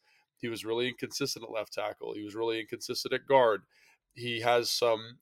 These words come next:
kind of, there's whispers in certain media outlets of him having some personality type stuff, right? And I haven't been able to corroborate that, but, you know, from these outlets, like, I'm gonna kind of defer to that 'cause where there's smoke, there's often fire. So this guy that I love the film of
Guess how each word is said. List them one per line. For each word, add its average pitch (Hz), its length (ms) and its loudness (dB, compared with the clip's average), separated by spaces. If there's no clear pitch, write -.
kind 131 180 4
of, 110 220 0
there's 117 240 -2
whispers 127 560 0
in 107 100 -8
certain 123 300 -2
media 123 260 2
outlets 117 280 -2
of 98 80 -18
him 117 140 -8
having 113 280 -2
some 107 160 -8
personality 123 840 0
type 107 300 0
stuff, - 400 0
right? 113 240 4
And 117 100 4
I 127 80 10
haven't 131 220 6
been 123 100 6
able 120 180 2
to - 60 -8
corroborate 127 540 4
that, 113 220 2
but, 113 180 0
you 131 120 -6
know, 110 200 0
from 113 200 -2
these 113 160 -8
outlets, 120 420 -2
like, - 280 -8
I'm 113 100 0
gonna 107 160 0
kind 110 180 -2
of 98 180 -6
defer - 260 -2
to 110 80 -4
that 113 200 4
'cause 101 100 -10
where 113 140 2
there's 110 200 0
smoke, 123 280 0
there's 101 140 -6
often 104 300 -2
fire. 131 320 6
So 117 300 4
this - 180 0
guy 160 200 12
that 135 100 8
I 127 100 10
love 131 440 6
the 117 100 -2
film 170 380 4
of 95 380 0